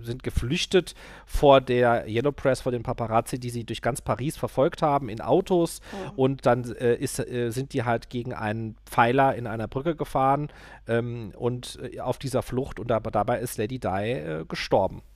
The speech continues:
Speaker 2: Ja.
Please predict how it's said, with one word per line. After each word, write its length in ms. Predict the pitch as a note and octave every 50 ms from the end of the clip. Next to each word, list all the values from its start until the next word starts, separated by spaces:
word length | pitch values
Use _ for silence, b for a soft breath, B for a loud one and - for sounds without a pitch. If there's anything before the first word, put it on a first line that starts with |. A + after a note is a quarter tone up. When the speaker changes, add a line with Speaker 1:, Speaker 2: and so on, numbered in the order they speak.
| - - - - - - - - - - - - - - - - - - - - - - - - - - - - - - - - - - - - - - - - - - - - - - - - - - - - -
Speaker 2:
Ja. 240 | A#3 A3 - -